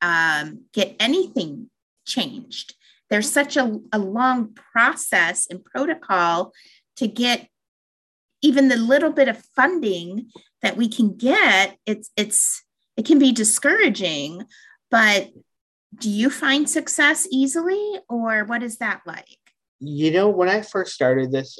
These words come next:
Speaker 2: I was thinking to myself, "Oh, yeah, we'll make this change quickly. We'll make this change quickly."
Speaker 1: Yeah.
Speaker 2: But, you know, as I continue to grow, I, I realized the process, uh,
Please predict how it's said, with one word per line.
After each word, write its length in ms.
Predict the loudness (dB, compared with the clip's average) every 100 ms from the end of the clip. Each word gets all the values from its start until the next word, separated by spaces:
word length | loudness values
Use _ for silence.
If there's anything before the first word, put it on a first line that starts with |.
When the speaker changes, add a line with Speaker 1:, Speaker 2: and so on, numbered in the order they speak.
| -12
Speaker 2:
I 220 | -4 0
was 320 | 0 0 -4
thinking 300 | -8 -8 -8
to 60 | -10
myself, 340 | -10 -10 -12 -6
"Oh, 160 | -2
yeah, 220 | 0 -2 -4
we'll 140 | -6
make 240 | -6 -8 -4
this 180 | -6
change 400 | -6 -8 -8 -8
quickly. 320 | -8 -6 -4 -4
We'll 140 | -4
make 200 | -8 -6
this 180 | -8 -8
change 300 | -10 -10 -8
quickly." 440 | -8 -8 -8 -10 _ _ _ -8
Speaker 1:
Yeah. 160 | -8 -10 _ _ -4
Speaker 2:
But, 80 | 0
you 60 |
know, 120 | 2
as 200 | 0 0
I 80 | 0
continue 460 | -2 -8 -6 -4 -2
to 80 | -2
grow, 220 | -4 -2
I, 200 | -4 -6 -8
I 40 |
realized 680 | -4 0 2 2 0 -2 -6
the 80 | -14
process, 800 | -4 -2 -2 -4 -6 -6 -16 _ _ -12
uh, 500 | -8 -6 -8 -8